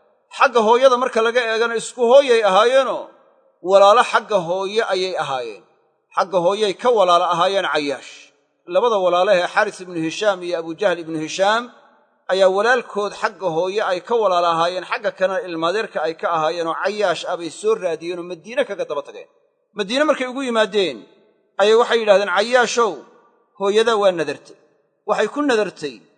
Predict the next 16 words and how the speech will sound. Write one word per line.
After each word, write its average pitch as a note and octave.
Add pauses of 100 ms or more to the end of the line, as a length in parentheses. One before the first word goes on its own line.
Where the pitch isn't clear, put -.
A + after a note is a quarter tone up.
(540)
timaheeda G#3+
inayna A3+
feedhan, C#3+ (680)
bay A3
ku B3
nadartay G3+
ilaa F#3+
ay E3
ku D#3+
aragto. C#3 (300)
Aynay F3
harsanna D3+ (160)
ilaa G3
ay D3+
ku C#3
aragto. -